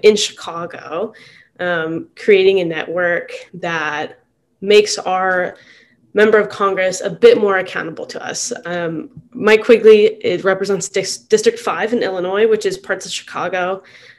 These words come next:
and the northwest suburbs. He takes thousands of dollars from the top five weapons manufacturers every election cycle. He's represented us since, I think, two thousand and ten, when Rahm Emanuel vac-, vacated Illinois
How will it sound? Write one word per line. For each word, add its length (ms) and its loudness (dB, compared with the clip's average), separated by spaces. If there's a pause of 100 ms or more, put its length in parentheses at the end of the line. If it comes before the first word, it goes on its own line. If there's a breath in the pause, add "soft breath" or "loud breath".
(140)
and 240 -4
the 60 -4
northwest 420 -8
suburbs. 760 0 (520 loud breath)
He 360 0
takes 380 0
thousands 480 2
of 80 4
dollars 680 -6
from 640 -4
the 100 -8
top 260 -8
five 240 -10
weapons 400 -8
manufacturers 800 0
every 340 4
election 500 -4
cycle. 500 -4 (380 loud breath)
He's 220 0
represented 520 4
us 180 0
since, 180 -2
I 80 -10
think, 260 -6
two 140 -4
thousand 340 -6
and 100 -10
ten, 500 -2
when 120 2
Rahm 260 -2
Emanuel 420 -2
vac-, 320 -6
vacated 760 4
Illinois 640 0